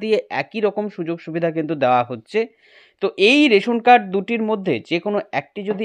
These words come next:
আপনার কাছে থাকে, তাহলে আপনি এই রেশন কার্ড দিয়ে চাল পাবেন তিন কেজি করে মাথা পিছু। তো এই রেশন কার্ড যদি আপনার কাছে পাঁচটি থাকে, সেক্ষেত্রে আপনারা পনেরো কেজি করে কিন্তু চাল পেয়ে যাবেন। পাশাপাশি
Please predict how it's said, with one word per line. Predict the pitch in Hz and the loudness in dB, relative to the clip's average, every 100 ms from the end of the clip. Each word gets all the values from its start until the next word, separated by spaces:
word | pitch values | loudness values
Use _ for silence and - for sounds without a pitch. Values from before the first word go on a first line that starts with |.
| - | -6
আপনার | - 165 160 | -4 -2 0
কাছে | 156 - 156 | 0 -2 -10
থাকে, | - 147 214 226 _ _ _ | -8 -4 -2 -4 _ _ _
তাহলে | 151 165 214 233 - | -8 -4 -2 -4 -4
আপনি | 135 - 247 - | -6 -2 -2 2
এই | 196 | 2
রেশন | 170 165 196 | 2 0 -2
কার্ড | 190 190 190 | 4 4 4
দিয়ে | 220 151 107 | 0 0 0
চাল | 170 170 170 | 0 2 2
পাবেন | 202 175 104 _ _ _ 240 | 2 0 -2 _ _ _ -8
তিন | 262 247 | -6 -4
কেজি | 220 190 196 | -6 -6 -4
করে | 196 226 | 0 2
মাথা | 208 135 127 | 0 -2 -4
পিছু। | 104 113 123 - - | -6 -8 -10 -12 -18
তো | 180 - | -14 -4
এই | 208 277 | 0 2
রেশন | 262 247 269 | 0 0 2
কার্ড | 262 247 | 4 2
যদি | 247 254 | 2 2
আপনার | 220 233 | 2 0
কাছে | 226 254 - | 2 -2 -2
পাঁচটি | 151 160 - 247 | -2 -2 -4 0
থাকে, | 254 247 131 - | 0 0 -10 -8
সেক্ষেত্রে | - 202 247 233 185 170 - | -2 0 -2 -4 -4 -4 -4
আপনারা | 147 185 165 113 _ _ - | -6 0 2 0 _ _ -8
পনেরো | 175 202 240 | -4 0 -2
কেজি | 233 196 202 | -2 -8 -6
করে | 185 | -6
কিন্তু | 175 190 233 - | -4 -6 -6 0
চাল | 160 123 | 0 0
পেয়ে | 127 113 | -4 -6
যাবেন। | 110 113 - _ _ _ 165 | -8 -10 -14 _ _ _ -4
পাশাপাশি | 185 285 285 277 196 | -2 0 0 0 0